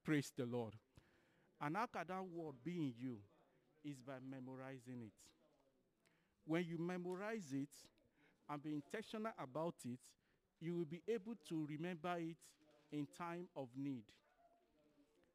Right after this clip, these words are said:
And that time of need can be in your dreams. It can be when you are walking or when you are driving, and so on and so forth. So, memorizing God's word is vital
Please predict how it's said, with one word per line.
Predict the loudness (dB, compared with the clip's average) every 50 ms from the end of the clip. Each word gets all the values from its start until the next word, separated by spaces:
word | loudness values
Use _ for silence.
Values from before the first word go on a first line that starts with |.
| _ _ -4
And | -4 -2 0
that | 0 0 -2 -2 -4
time | -4 -4 -2 -2 -2
of | -2 -2 -2 -2
need | -2 0 0 -2 -4 -10 -14 -8
can | -4 -4 -4 -4 -4 -6
be | -6 -6 -6 -6 -4 -4
in | -2 -2
your | 0 0 -2
dreams. | -2 -2 -2 -2 0 2 0 0 -2 -6 -12 -20 -20 _ _ _ -20 -20 -20 _ _ _ _ _ _ _ _ _ _ _ _ _
It | 2 2 4
can | 4 2 2 2 2 -2
be | -4 -2 0
when | 0 0 0 0
you | 0 0
are | 0 0
walking | 0 -2 -2 -4 -4 -4 -6 -8 -8 -8 -8 -8
or | -6 -6 -4 -4
when | -4 -6 -6
you | -6 -6
are | -8 -8 -8 -6
driving, | -4 -2 -2 -2 -2 -2 -2 -4 -4 -6 -10 -16 -20 _ _ _ -20 -20 _ _ _ _ _ _ _ _ _ 0
and | 2 2 2
so | 2 0 0 0 0
on | 2 0
and | -2 -2
so | -2 -2 -4 -2 -2
forth. | -2 -2 -2 -2 -6 -14 -20 -20 -20 -20 -20 -20 -20 -20 -20 -20 -20 -18 -18 -18 -18 -20 -16 -6
So, | 8 12 12 12 12 12 12 12 6 -16 -20 _ _ _ 8
memorizing | 12 12 12 12 12 12 12 12 12 12 8 6 4 2 0 2
God's | 2 2 4 2 0 -2
word | 0 0 2 2 0 -2 -4 -10 -20 _ _ -20 -20 _ _ _ _ _ _ _ 8
is | 10 10 10 8
vital | 8 10 12 12 12 12 12 12 10 10 10